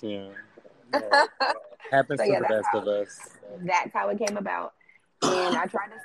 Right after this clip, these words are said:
Speaker 2: we tried to start up another podcast called Sex Fundamentals, but it was during the pandemic and life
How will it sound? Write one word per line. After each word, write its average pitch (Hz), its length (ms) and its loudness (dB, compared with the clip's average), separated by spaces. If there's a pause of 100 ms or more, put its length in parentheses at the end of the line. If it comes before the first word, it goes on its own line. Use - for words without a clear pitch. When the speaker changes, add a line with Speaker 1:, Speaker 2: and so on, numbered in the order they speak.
(140)
Speaker 2:
we 208 100 -6
tried 226 160 0
to 226 40 0
start 220 200 -2
up 196 60 -2
another 180 240 -4
podcast 175 360 -6
called 165 180 -6
Sex 170 200 -2
Fundamentals, 165 560 -4 (140)
but 147 300 0 (480)
it - 60 -6
was 170 100 0
during 175 180 4
the 180 60 0
pandemic 170 600 0
and 156 140 -4
life 156 260 -6